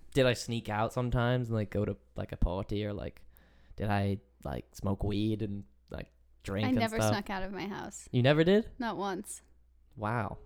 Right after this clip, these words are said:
Speaker 1: You're, like, one of the only teenagers or people that I know that didn't when they were
Speaker 2: <laughs>
Speaker 1: teenagers.
Speaker 2: Not once. Yeah.
Speaker 1: I had, like, it was, like, my house was, like, here, and then I had a deck, and then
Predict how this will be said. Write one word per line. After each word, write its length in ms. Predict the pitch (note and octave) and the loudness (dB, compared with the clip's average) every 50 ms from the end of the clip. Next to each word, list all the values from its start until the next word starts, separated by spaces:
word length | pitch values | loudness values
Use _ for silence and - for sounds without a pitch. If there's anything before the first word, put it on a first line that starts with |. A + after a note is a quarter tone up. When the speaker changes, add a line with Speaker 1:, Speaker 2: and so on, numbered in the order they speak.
| - - - - | -20 -20 -8 -2
Speaker 1:
You're, 140 | A2+ A#2 | 2 2
like, 120 | B2+ B2 A#2+ | 2 2 2
one 80 | A#2+ A#2+ | 0 0
of 60 | A#2 | 0
the 80 | A#2 A#2 | 0 -2
only 240 | A#2 A#2 A#2 A#2 - - - | -2 -2 -2 -4 -6 -10 -8
teenagers 520 | - A#2 A#2 A#2 G#2+ G#2 G2+ G2+ - - - | -6 -4 -2 -2 -2 -4 -6 -10 -10 -10 -8
or 220 | G2+ G2+ G2+ G#2+ A2 - - - - C#4+ D#4 D#4 D4+ | -8 -6 -6 -8 -10 -14 -6 0 4 6 8 8 8
people 240 | - - - - G#2+ | 8 8 6 4 6
that 120 | A2 A#2+ | 6 4
I 120 | B2 A#2+ A#2 | 4 4 4
know 160 | A2+ A#2 A2+ | 2 2 2
that 140 | A2 G#2+ G2+ | 0 0 -2
didn't 260 | - A2 G#2+ G#2+ G#2+ | -2 -4 -4 -4 -4
when 120 | G#2 G#2 G2+ | -4 -4 -4
they 80 | G2+ | -4
were 80 | G2+ G2 | -4 -6
Speaker 2:
<laughs> 80 | - - | -6 -8
Speaker 1:
teenagers. 180 | G#2 G#2+ G#2+ | -8 -6 -4
Speaker 2:
Not 220 | - B3+ A#3+ A#3 G3 | -4 -4 -2 -2 -2
once. 500 | A3 A3 G3 F3 - - - - - - - _ - - | -2 -2 -2 -2 -6 -8 -10 -10 -10 -12 -18 _ -20 -14
Yeah. 280 | - - - - D#2 - - _ - - - _ - | -12 -10 -8 -8 -8 -10 -12 _ -20 -20 -12 _ 0
Speaker 1:
I 80 | A2 | 2
had, 240 | A2 A2+ C3+ C3 A#2+ B2 | 4 4 2 2 4 2
like, 240 | A2 F#2+ - - - - - - _ - - - - - - - - - | 0 0 -2 -10 -20 -20 -20 -20 _ -20 -20 -20 -20 -20 -20 -20 -16 -4
it 40 | - | -4
was, 100 | A2+ G#2+ | 0 0
like, 120 | A2 G#2 - | 0 0 0
my 140 | G#2+ G#2 | 0 -2
house 420 | G2+ - - - G2 G#2+ A#2 A2+ - | -2 -4 -4 -4 -2 -2 -2 -4 -6
was, 140 | - F#2 G#2 | -10 -10 -12
like, 120 | F#2 - | -12 -12
here, 560 | - - - - G#2+ G2 G#2 B2 C3+ C#3+ C#3 - - - - - - - - - | -16 -20 -18 -14 -10 -4 0 2 2 2 0 -2 -8 -16 -20 -20 -18 -16 -4 2
and 140 | A2 A2 | 4 4
then 360 | A2 G#2+ G#2+ G#2+ G2 F#2+ G#2 - - - _ _ _ _ _ _ _ _ | 4 4 4 2 0 0 -2 -4 -8 -20 _ _ _ _ _ _ _ _
I 60 | - | -6
had 240 | C#3 - G#2 G2 - | -4 -2 -2 -4 -2
a 100 | - G#2+ | -4 -6
deck, 520 | B2 - _ - A2 A#2 - - - - - _ - - | -6 -4 _ -2 -2 -2 -2 -6 -16 -18 -18 _ -12 -6
and 160 | G#2+ G#2 G#2+ | -4 -2 -2
then 140 | G2+ G2 | -2 -2